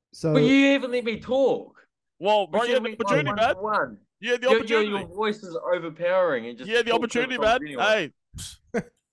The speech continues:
Speaker 3: <laughs> You snooze, you lose.
Speaker 2: J J Redick, no. <laughs>
Speaker 3: So, okay, so we got five right now. Kevin Durant.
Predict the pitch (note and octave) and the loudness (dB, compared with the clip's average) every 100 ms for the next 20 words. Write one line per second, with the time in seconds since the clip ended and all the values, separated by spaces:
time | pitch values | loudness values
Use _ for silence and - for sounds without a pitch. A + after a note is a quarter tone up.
0 | - E3+ G#3 G3 F#3+ G#3 A#3+ G3+ G3+ G3+ | -8 -4 0 2 6 6 6 4 6 6
1 | G3 B2 - - _ _ _ _ _ - | 6 2 -4 -16 _ _ _ _ _ -20
2 | - _ _ _ _ _ _ - E3+ F#3+ | -20 _ _ _ _ _ _ 2 2 4
3 | F3+ E3+ D#3 - G#2+ - - - - _ | 0 2 2 2 -2 -6 -8 -14 -18 _
4 | _ _ _ _ _ _ _ C#3+ - - | _ _ _ _ _ _ _ -20 -14 -2
5 | D#3+ D#3+ D3+ A#2+ E3+ F#3+ - D#3 C3+ A2+ | 0 0 -4 -6 -6 -4 -2 0 2 0
6 | A2 G2 - F#3 F3 D3+ F3 G#3+ | -4 -6 -2 0 2 2 2 -2